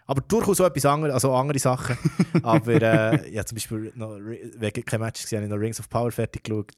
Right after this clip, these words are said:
Speaker 1: Und
Speaker 2: Let's go, nice.
Speaker 1: jetzt bin ich bei, äh, dann habe ich gedacht, ja, muss ich halt daran, muss ich jetzt auch noch, oder House of Dragons.
Speaker 2: Ja.
Speaker 1: Wo ich zu beiden Meinungen habe, wo, wo wir können diskutieren können. Ich finde beide interessant. Bin aber einer von den wenigen, glaub, der Rings of Power besser findet.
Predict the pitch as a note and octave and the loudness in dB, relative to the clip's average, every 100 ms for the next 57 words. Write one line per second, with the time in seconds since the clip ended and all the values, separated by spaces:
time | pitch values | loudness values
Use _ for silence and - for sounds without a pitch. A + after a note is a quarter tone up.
0 | - G2+ G2 - A2 C3+ G#3+ B2 G2 G#2+ | -8 -6 -6 -2 0 2 0 -2 -2 -2
1 | C3+ F#3+ - G2 - - G2 F#2+ F2+ F#2 | 0 -2 -4 -8 -8 -6 -4 -4 -6 -6
2 | F2+ F2 F2 F#2 E2+ G2 F#2+ F#2+ F#2+ - | -4 -4 -6 -10 -12 -10 -8 -8 -10 -8
3 | G2 F#2 F2+ F#2+ F#2 G2 G2+ A2+ G2+ G#2 | -8 -6 -4 -4 -4 -6 -6 -10 -14 -10
4 | G#2 G2+ G2 G#2 G#2+ G2+ G2+ G2+ - - | -8 -8 -8 -6 -6 -6 -6 -8 -10 -8
5 | F#2+ F#2+ G2 - _ - B2 A#2+ C3 A#2 | -8 -8 -12 -18 _ -2 2 4 4 0
6 | A2+ A#2+ C#3 A#2+ B2 C#3 C#3 A2 B2 A#2 | 0 0 0 -2 -2 -2 -2 -2 0 0
7 | A2 A#2 B2 A#2 A#2 A2 A#2+ - A#2 C3 | -2 -6 -8 -6 -4 -6 -8 -10 -10 -2
8 | C3+ B2 G#2+ - A#2 G#2+ A2 A#2 A2+ G#2+ | 0 0 -6 -10 -8 -4 -2 -2 -2 -6
9 | - _ _ _ _ _ G2+ - G2 - | -10 _ _ _ _ _ -12 -10 -8 -4
10 | G#2+ A2 - A2+ G#2+ A2 A2 A#2 A2 G2 | -4 -4 -10 -2 -2 0 -2 -2 -2 -2
11 | G#2+ A#2 A#2+ A2 G2+ F#2+ G#2+ G#2+ - A2 | -2 -2 -4 -4 -2 -2 -4 -6 -6 -2
12 | G#2+ G#2 G#2+ - - G#2+ G#2+ _ | 0 0 -4 -4 -6 -8 -8 _